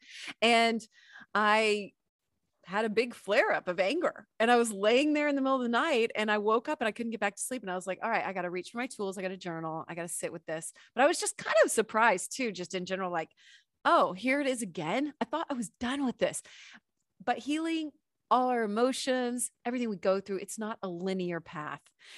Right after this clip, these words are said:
And anytime we do things, we can see it. I could, I could have looked at that and said,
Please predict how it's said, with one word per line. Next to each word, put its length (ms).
And 420
anytime 420
we 80
do 140
things, 300
we 80
can 100
see 200
it. 180
I 80
could, 300
I 60
could 260
have 100
looked 180
at 80
that 120
and 120
said, 280